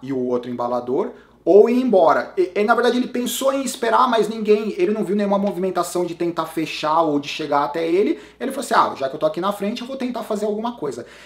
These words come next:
E daí é interessante ver a calma dos sprintistas, porque eles não entram em pânico, ou pelo menos os ótimos sprintistas, mesmo que esteja faltando duzentos, cem, cento e cinquenta metros, eles ficam estratégicos, estratégicos, estratégicos, e eles realmente,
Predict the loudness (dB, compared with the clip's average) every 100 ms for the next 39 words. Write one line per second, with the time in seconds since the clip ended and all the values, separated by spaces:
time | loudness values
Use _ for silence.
0 | -16 -2 2 2 2 0 -2 0 -4 -2
1 | 0 0 0 -2 0 0 -4 -8 -14 -14
2 | -14 -12 -12 -12 -14 -18 -20 _ -8 2
3 | 2 2 -6 -18 _ _ -2 0 2 0
4 | -2 -2 -4 -4 -6 -4 -6 -4 -4 -4
5 | -6 -6 -4 -2 -2 -4 -10 -12 -12 -14
6 | -12 -12 -10 -6 -2 -2 -4 -8 -10 -8
7 | -8 -8 -8 -8 -10 -12 -8 -6 -6 -8
8 | -10 -8 -6 -8 -10 -10 -10 -8 -8 -6
9 | -8 -6 -8 -8 -10 -10 -6 -6 -4 -6
10 | 0 2 0 -4 -14 -10 -8 -6 -6 -8
11 | -12 -10 -4 -2 -2 -6 -10 -8 -8 -8
12 | -4 -2 -2 -8 -10 -14